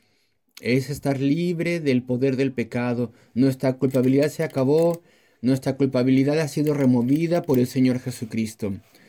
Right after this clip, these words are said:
La maldición de la ley ha sido removida. Estamos, sí, somos libres.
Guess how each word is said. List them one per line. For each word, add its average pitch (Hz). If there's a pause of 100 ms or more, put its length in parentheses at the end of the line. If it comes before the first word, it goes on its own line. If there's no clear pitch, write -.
(320)
La 120
maldición 143
de 202
la 180
ley 107 (800)
ha 123
sido 143
removida. 101 (960)
Estamos, 135
sí, 135
somos 175
libres. 180